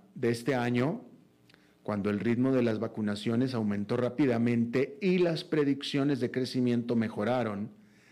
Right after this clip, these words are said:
las empresas tenían la esperanza de que para el otoño la actividad económica volvería a la normalidad. Bueno, pues ya llegó septiembre,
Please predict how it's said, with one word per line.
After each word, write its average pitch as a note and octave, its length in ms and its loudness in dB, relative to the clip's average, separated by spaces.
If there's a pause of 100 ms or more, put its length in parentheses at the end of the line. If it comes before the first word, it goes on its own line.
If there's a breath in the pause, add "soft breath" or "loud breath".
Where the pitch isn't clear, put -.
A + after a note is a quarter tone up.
(260 soft breath)
las C#3 180 0
empresas F3 460 0
tenían C3 320 2
la C3+ 80 2
esperanza A#2 580 -2
de D3+ 160 0
que G#2+ 140 -4
para G#2 320 -4
el G#2 180 0
otoño E3 720 2 (380 loud breath)
la A#2+ 120 0
actividad F#3 560 0
económica B2+ 800 0
volvería B2+ 600 0
a - 220 -4
la A#2+ 120 0
normalidad. D3+ 680 2 (1300 soft breath)
Bueno, F3 240 0
pues E3 160 0
ya F3+ 120 4
llegó G#3 260 4
septiembre, G3+ 800 2